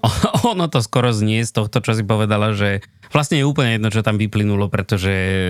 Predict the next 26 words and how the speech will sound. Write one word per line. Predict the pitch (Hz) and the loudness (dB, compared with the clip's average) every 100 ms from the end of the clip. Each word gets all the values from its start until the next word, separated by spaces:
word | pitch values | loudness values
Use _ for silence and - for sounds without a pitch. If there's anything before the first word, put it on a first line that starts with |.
| 90 104 | -2 -2
všetko | 104 101 - | -4 -4 -4
je | 98 87 | -2 -2
to | 95 85 95 65 | -2 0 0 0
relatívne. | 87 107 120 117 104 101 107 113 - _ - - - | 0 2 0 -2 0 0 0 -2 -6 _ -20 -20 -2
Napriek | 123 131 180 185 165 - | 0 2 0 0 -2 -2
tomu | 131 127 135 | 0 0 0
si | 123 | 0
dovolím | 120 127 113 | 0 0 0
povedať, | 117 110 107 98 | 0 2 0 0
že | 101 101 - | -2 -2 0
táto | 113 120 - 123 110 - | 0 0 0 0 0 -4
anketa | 101 107 107 120 107 104 98 | -2 -2 0 -2 -2 0 0
zrovna, | 98 98 98 98 127 156 _ _ _ | 0 0 0 0 0 -4 _ _ _
alebo | 98 92 90 | -2 0 0
tento | - 98 104 110 | 0 -2 0 -2
prieskum | - 107 104 98 - 107 104 104 104 - _ _ - _ _ | -2 0 0 -2 -4 -2 0 0 0 -4 _ _ -20 _ _
je | 104 98 107 107 107 - | 0 2 2 2 0 -2
jeden | - 98 127 127 123 | -2 0 2 2 2
asi | 120 - 113 | 0 0 -2
z | 117 | 0
najcitovanejších | 123 139 135 131 107 113 107 107 104 98 - 101 104 104 - 92 | 2 0 0 -4 0 2 2 2 0 0 0 0 0 0 -2 -2
v | - | 0
L | - 101 | 0 2
and | 98 | 0
D | 90 | 0
svete. | - 90 85 87 | -2 -4 -4 -4